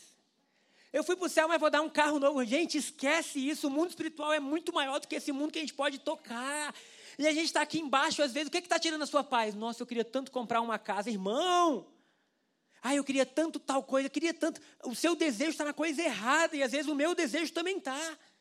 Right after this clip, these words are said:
"Eu queria tanto isso." Aí, quando você vê, tudo que você quer é material. E quando o Espírito Santo vem, ele não faz nada material.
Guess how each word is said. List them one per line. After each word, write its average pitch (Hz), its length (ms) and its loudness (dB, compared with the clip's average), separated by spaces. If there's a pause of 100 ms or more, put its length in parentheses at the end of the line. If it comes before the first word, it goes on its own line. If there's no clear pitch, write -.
(260)
"Eu 247 80 4
queria 311 240 4
tanto 311 520 4
isso." 262 200 0
Aí, 233 60 0
quando 254 160 -2
você 220 140 0
vê, 226 100 -2
tudo 247 240 -8
que - 60 -16
você 226 140 0
quer 214 240 -6
é 220 40 -6
material. 196 560 -8 (1300)
E - 40 -20
quando 185 200 -6
o - 20 -14
Espírito 180 260 -6
Santo 160 260 -12
vem, 165 220 -8
ele 156 120 -6
não 170 80 -10
faz 170 200 -10
nada 185 200 -8
material. 180 640 -10